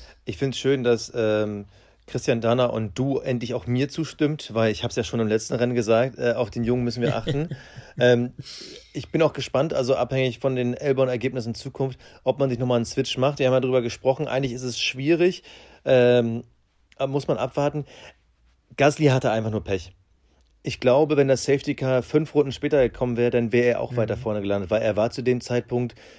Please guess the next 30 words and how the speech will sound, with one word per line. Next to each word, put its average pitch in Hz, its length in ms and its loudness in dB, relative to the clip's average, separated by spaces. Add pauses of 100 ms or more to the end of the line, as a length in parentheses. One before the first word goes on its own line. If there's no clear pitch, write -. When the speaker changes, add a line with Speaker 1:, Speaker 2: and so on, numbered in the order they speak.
(120)
Speaker 1:
glaube 117 180 0
ich, - 60 -6
sogar 117 240 0
schneller 131 480 0
als 127 180 -4
die 120 140 -2
Renaults, 113 520 -2 (800)
weil 104 280 4
die 131 160 0
einfach 123 260 0
mit 117 140 -2
den 107 180 -2
harten 107 260 -2
Reifen 113 440 -2 (260)
die 127 80 -2
richtige 131 300 -4
Strategie 135 380 -2
gefahren 98 340 -2
sind. 87 240 -10 (720)
Ich - 160 0
gebe 196 180 4
aber 160 200 4
trotzdem 180 580 0 (1700)
den 160 340 6 (460)
Fahrer 165 400 4
des 143 200 2
Rennens 139 320 2 (100)
an 143 260 0
Daniel 139 280 4
Ricciardo 123 600 0